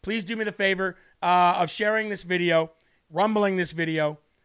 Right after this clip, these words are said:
The L F A producer, Eli, put the link to the L F A family page in the chat. If you want to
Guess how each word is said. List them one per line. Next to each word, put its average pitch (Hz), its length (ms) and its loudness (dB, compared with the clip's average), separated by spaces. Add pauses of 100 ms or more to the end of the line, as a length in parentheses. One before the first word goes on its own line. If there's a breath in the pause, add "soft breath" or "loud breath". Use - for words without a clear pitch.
(260)
The 165 120 -2
L 190 140 4
F 214 100 -4
A 214 120 -2
producer, 202 600 -6
Eli, 196 360 0
put 190 280 -8
the 180 280 -4
link 196 440 -2
to 196 120 -14
the 185 120 -2
L 185 120 2
F 185 100 -10
A 180 100 -2
family 180 380 -4
page 190 440 -4 (480 soft breath)
in 202 200 -2
the 190 100 -2
chat. 190 400 0
If 175 160 -10
you 175 100 -8
want 185 200 0
to 170 140 -4